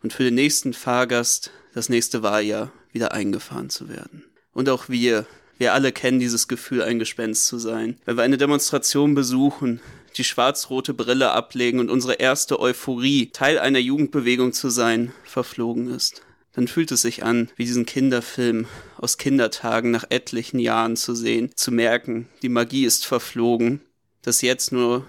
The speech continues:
das untote Überbleibsel ist damals, sehnsüchtig suchend nach dem verratenen Versprechen einer glorreichen Zukunft, die niemals war. Und so schreiten viele von uns, nach dem Versuch, ein wenig Poltergeist zu spielen,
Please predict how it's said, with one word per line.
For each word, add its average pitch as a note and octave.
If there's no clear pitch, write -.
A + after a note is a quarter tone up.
das -
untote D3
Überbleibsel A2+
ist -
damals, A2+
sehnsüchtig C3
suchend B2+
nach B2+
dem B2
verratenen A#2+
Versprechen A#2+
einer A#2+
glorreichen A#2+
Zukunft, -
die B2+
niemals G#2+
war. -
Und B2+
so C#3
schreiten B2+
viele B2
von A#2
uns, A#2
nach A#2+
dem B2+
Versuch, C3
ein A#2+
wenig B2
Poltergeist A2+
zu -
spielen, A#2